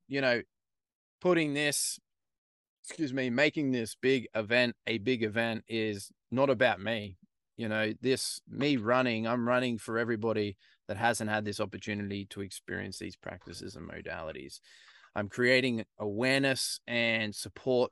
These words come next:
for the, the veteran community holistically. And also, like I said, giving a finger to the man. You know, "I can do this and I will do this." You know, for many years, I would have,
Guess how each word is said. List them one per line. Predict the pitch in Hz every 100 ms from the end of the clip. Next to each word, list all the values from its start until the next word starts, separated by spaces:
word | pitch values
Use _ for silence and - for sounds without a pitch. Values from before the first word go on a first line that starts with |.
| -
for | 117
the, | 107 107 101
the | 107
veteran | 104 113 - 101
community | - 101 110 113 110 107 98 _ _ -
holistically. | 90 117 - 151 - 165 160 - - - - _
And | - 127 120 113 104 107 - _ -
also, | 131 139 - 107 113 151 139
like | 104
I | 107
said, | - 107 104
giving | 107 107 104
a | 98
finger | 110 101 95
to | 101
the | 90
man. | 85 82 - - _ _
You | 101
know, | 87 -
"I | 117
can | - 170 170
do | 123 95
this | 82 - -
and | 113
I | 110
will | 110 139 127
do | 110 110 104
this." | 92 73 - - - -
You | 101
know, | 98 101 98 - _ 107
for | - 110
many | 123 135
years, | 123 131 139 120
I |
would | 113 117
have, | 113 101